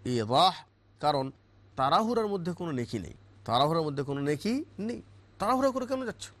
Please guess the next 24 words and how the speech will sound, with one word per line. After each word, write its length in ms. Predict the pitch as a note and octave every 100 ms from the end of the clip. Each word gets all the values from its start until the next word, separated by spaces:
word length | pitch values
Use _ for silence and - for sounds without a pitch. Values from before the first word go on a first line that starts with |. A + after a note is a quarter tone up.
| _ - - - - _ -
তুমি 180 | D#3+ E3
যে 100 | D3
পথে 300 | - C#3 D#3
হাঁটবে 420 | C3+ C3+ E3+ C4+ - _ - -
আস্তে 480 | - B2 - - D#4
ধীরস্থিরতার, 680 | B3 C#3 C#3 - F3 G3 F#3+
আস্তে 320 | A2+ A#2 -
বলতে 460 | E3 F3+ E3+ G3 F3+ - -
স্বাভাবিক 500 | - - A#3+ C4+ F#3+
গতিতে, 380 | B2+ G#2 - - - _ -
স্বাভাবিক 520 | - - G#3+ B3 A#3
গতিতে 380 | F#3+ G3+ G#3 A3+
তুমি 240 | G#3 G#3+ G#3
যাও, 160 | B3+ - _ - - _ _ _ - G#2+
যখন 380 | C3+ C#3 A3+
যে 140 | G#3+ G3+
পুষবা 380 | - G3 G#3 D4+
তখন 320 | - E3+ D#3
তুমি 180 | D3 C#3+
সেখানে 280 | - C#3+ C3+
যা 120 | B2+
পুষবা, 400 | C#3 C3 B2+ B2
কিন্তু 220 | C3+ B2
সেজন্য 440 | - C3+ C#3+ C3+